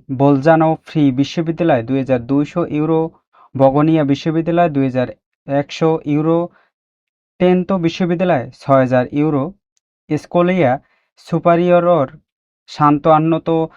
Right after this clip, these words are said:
চার হাজার ইউরো, মিলান পলিটেকনিক বিশ্ববিদ্যালয় তিন হাজার তিনশো ইউরো। সময়ভেদে বিশ্ববিদ্যালয়ের টিউশন ফি কম বেশি হতে পারে। স্কলারশিপ। ইতালিতে উচ্চশিক্ষায় পড়াশোনার জন্য শিক্ষার্থীদের দেওয়া হয় থাকায়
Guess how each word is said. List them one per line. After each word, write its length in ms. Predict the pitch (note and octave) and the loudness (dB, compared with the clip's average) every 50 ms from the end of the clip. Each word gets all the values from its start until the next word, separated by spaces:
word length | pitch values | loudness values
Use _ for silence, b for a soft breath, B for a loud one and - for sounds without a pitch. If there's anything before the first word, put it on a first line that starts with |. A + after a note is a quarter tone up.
| b b b b b b _ - | b b b b b b _ 2
চার 180 | D3 C#3+ C3+ | 4 4 4
হাজার 320 | C3+ D3+ D3 C#3 C#3+ C#3+ C3+ - | 4 2 2 2 2 2 2 0
ইউরো, 340 | B2+ B2 A#2 A2 G#2+ - - _ _ _ _ _ _ - | -6 -6 -6 -6 -8 -12 -16 _ _ _ _ _ _ 0
মিলান 440 | C3+ C3+ C#3 C#3 C#3+ C#3 C3 C3 B2+ | 2 4 4 4 4 4 2 2 0
পলিটেকনিক 640 | - C#3 C#3 D3 C#3 F3 E3+ E3 - F3+ F3+ F3 - | 0 0 2 2 0 -2 -4 -2 -2 -4 -4 -2 -2
বিশ্ববিদ্যালয় 600 | D3+ D3 - - - E3+ E3+ F3 F3+ F3 D#3+ B2+ A2+ | -4 -4 -4 -4 -4 -4 -2 -2 0 0 0 0 -2
তিন 240 | - - C3 B2 | -2 -4 -4 -4
হাজার 240 | C#3 C3+ B2+ C3 B2 | -4 -4 -2 -4 -4
তিনশো 400 | - - D3 D3 D3 C#3+ - E3 | -2 0 0 2 0 0 0 -2
ইউরো। 320 | E3 D#3+ D#3+ D3+ C3+ B2+ C3 b b b b b b | -2 -2 -2 -2 -4 -6 -8 b b b b b b
সময়ভেদে 520 | b - F3+ F3 F#3 G3 G3+ G3+ A3 G#3 A3 | b 0 2 4 4 4 2 0 -2 -2 -2
বিশ্ববিদ্যালয়ের 560 | F#3 F#3+ - - G#3 G3 G3 G3 G3+ G3 F3+ | -4 -4 -4 -4 -4 -4 -2 0 0 0 0
টিউশন 320 | - D3 C#3+ C#3 - E3+ E3 | 0 -2 -4 -2 -2 -2 -4
ফি 260 | E3 - E3 C#3 B2 - | -2 -2 -4 -4 -4 -2
কম 240 | - C#3 C3 C3+ C3+ | 0 2 2 2 2
বেশি 360 | C3 C#3+ - - E3 E3 E3 - _ _ _ _ _ _ _ _ - - | 0 -2 -4 -4 -4 -4 -6 -8 _ _ _ _ _ _ _ _ -4 -4
হতে 200 | C#3 C#3 C#3 A2+ | -2 -2 -2 -4
পারে। 240 | A2+ A2 A2 A#2 A#2 _ _ _ _ _ _ _ _ _ _ _ _ _ _ _ _ _ _ _ - - F3 D#3+ | -4 -6 -8 -8 -16 _ _ _ _ _ _ _ _ _ _ _ _ _ _ _ _ _ _ _ -4 -2 -2 -2
স্কলারশিপ। 500 | - - D#3+ C3+ A#2+ G#2+ - - A#2+ _ _ _ _ _ B B B B B A2+ A#2+ B | 0 0 0 0 0 -2 -6 -14 -16 _ _ _ _ _ B B B B B -10 -2 B
ইতালিতে 400 | E3 E3 G#3 G#3 A3+ G#3 B3 A3+ | -2 0 0 -2 -2 -2 -2 -4
উচ্চশিক্ষায় 760 | F#3+ E3 - - G3 F#3+ - G#3 G3 - - G3+ D#3+ A#2+ - | -4 -4 -4 -6 -8 -6 -6 -6 -8 -4 0 0 0 0 0
পড়াশোনার 440 | - B2+ C3 C3+ - - D#3 D3+ C#3+ | 0 0 0 0 0 -2 -4 -4 -4
জন্য 160 | D#3+ E3 D#3+ | -4 -4 -6
শিক্ষার্থীদের 640 | - - D3 - - E3+ - _ - E3 D3 A#2+ A2+ | -4 -6 -8 -6 -6 -10 -8 _ -4 -2 -2 0 2
দেওয়া 180 | B2+ C3 C3+ | 2 2 2
হয় 260 | - - D3 C#3 C#3+ | 2 2 0 0 0
থাকায় 460 | - - C#3+ B2+ - C#3+ C3+ A#2 B2+ | -2 -6 -8 -4 -2 0 -2 -2 -2